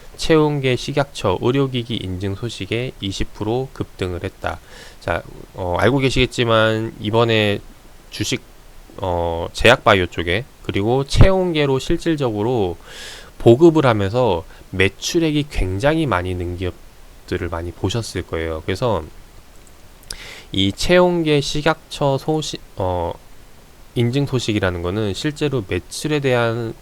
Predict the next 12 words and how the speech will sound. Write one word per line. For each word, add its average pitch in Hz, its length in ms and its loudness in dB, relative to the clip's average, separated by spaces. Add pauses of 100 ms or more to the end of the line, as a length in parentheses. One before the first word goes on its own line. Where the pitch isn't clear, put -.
성장을 160 500 -4
기대할 101 420 -2
수 - 260 -8
있는 113 260 -4
부분이거든요. 95 800 -6 (380)
근데 110 120 -4
다만 147 380 6
한 160 140 0
가지 143 220 2
아쉬운 107 320 -2
게 107 80 -2
뭐냐면은 90 640 -4